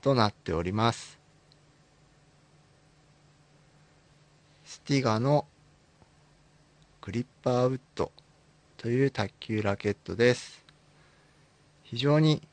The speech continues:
有名な卓球ラケットで、卓球選手がよく使っています。プロ卓球選手が使っています。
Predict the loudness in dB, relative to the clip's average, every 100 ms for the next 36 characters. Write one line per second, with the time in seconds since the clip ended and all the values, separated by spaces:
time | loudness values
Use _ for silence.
0 | _ _ -10 -2 0 2 2 4 4 2
1 | -2 -8 -8 -8 -2 2 2 2 0 -2
2 | _ -4 2 4 2 _ _ _ _ _
3 | _ _ _ _ _ -20 _ _ _ _
4 | _ _ _ _ _ _ _ _ _ _
5 | -16 -16 -8 -8 0 2 4 4 4 2
6 | -2 _ _ -6 -4 -2 -6 -8 -20 _
7 | _ _ _ _ _ -20 -4 -4 -4 -6
8 | 0 0 0 -4 -20 _ -10 -6 -2 -2
9 | -2 -6 -2 -2 -2 -2 -4 -6 _ _
10 | _ -20 -20 -20 _ _ _ _ _ _
11 | _ _ _ _ _ _ -20 -8 -8 -8
12 | -10 -4 -2 -2 -4 -14